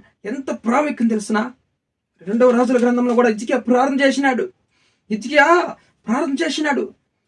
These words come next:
"సన్హెరీబు చేతిలో నుంచి నాయనా నన్ను, మా ప్రజల్ని విడిపించు ప్రభువా" అని దేవుని ఘనపరుస్తూ ప్రార్థన చేసినాడు. ఆ రాత్రికాల సమయంలో దేవుడు ఒక దూతను పంపించాడు. అస్సూరు రాజు దండుపెట్టలోనికి పంపించాడు.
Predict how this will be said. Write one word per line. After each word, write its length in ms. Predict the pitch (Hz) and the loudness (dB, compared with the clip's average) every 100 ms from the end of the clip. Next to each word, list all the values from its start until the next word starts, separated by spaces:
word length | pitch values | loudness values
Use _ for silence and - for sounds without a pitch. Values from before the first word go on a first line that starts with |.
| _ | _
"సన్హెరీబు 520 | - 254 269 285 220 277 | -4 4 4 4 0 0
చేతిలో 220 | 277 277 | 2 2
నుంచి 200 | 262 254 | 0 0
నాయనా 360 | 277 277 262 | 2 4 4
నన్ను, 380 | 226 269 285 233 - _ | 2 0 0 -2 -4 _
మా 160 | 214 240 | 0 0
ప్రజల్ని 400 | 233 247 262 277 | 0 -2 0 0
విడిపించు 380 | 277 247 311 262 | 0 0 -2 -2
ప్రభువా" 500 | 285 269 269 240 - _ _ _ | 0 6 6 6 2 _ _ _
అని 440 | 208 214 175 143 143 _ _ _ _ | -2 0 -2 -6 -12 _ _ _ _
దేవుని 240 | 226 277 220 | 0 0 0
ఘనపరుస్తూ 540 | 254 254 285 - 262 | -2 -2 -4 -4 -8
ప్రార్థన 360 | 208 254 277 269 | -2 -2 0 -2
చేసినాడు. 400 | 254 - 196 - _ _ - | -2 -4 -10 -12 _ _ -4
ఆ 80 | |
రాత్రికాల 420 | 220 254 285 285 254 | -2 -2 -2 -2 -2
సమయంలో 400 | 262 262 269 254 | 0 0 2 2
దేవుడు 280 | 262 269 | 4 2
ఒక 140 | 247 220 | 2 -2
దూతను 260 | 294 285 | -2 0
పంపించాడు. 560 | 240 247 240 226 208 175 - _ _ _ _ _ _ _ _ _ _ _ _ _ - | 0 -2 -2 -4 -6 -8 -16 _ _ _ _ _ _ _ _ _ _ _ _ _ -8
అస్సూరు 320 | 254 302 262 | -2 0 4
రాజు 180 | 254 240 | 2 2
దండుపెట్టలోనికి 640 | 247 262 247 269 262 247 | 2 2 2 2 2 2
పంపించాడు. 580 | 226 311 339 311 277 196 | -2 -2 -2 4 4 2